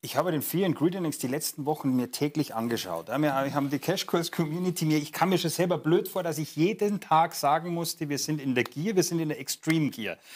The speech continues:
Da dachte ich mir, wann kommt denn hier endlich einmal, wann kommt denn einmal was? Und dann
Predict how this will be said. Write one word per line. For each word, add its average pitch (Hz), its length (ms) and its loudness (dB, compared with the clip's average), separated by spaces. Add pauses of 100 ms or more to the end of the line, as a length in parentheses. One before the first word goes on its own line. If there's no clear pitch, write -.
(180)
Da 139 80 2
dachte 139 160 -4
ich 156 60 2
mir, 151 80 0 (440)
wann 160 240 0
kommt 190 300 -2
denn 170 100 4
hier 156 240 0
endlich 165 360 -4
einmal, 143 400 0 (240)
wann 135 120 0
kommt - 220 0
denn 170 140 2
einmal 104 180 -2
was? 85 200 -4
Und 127 100 -2
dann 160 220 0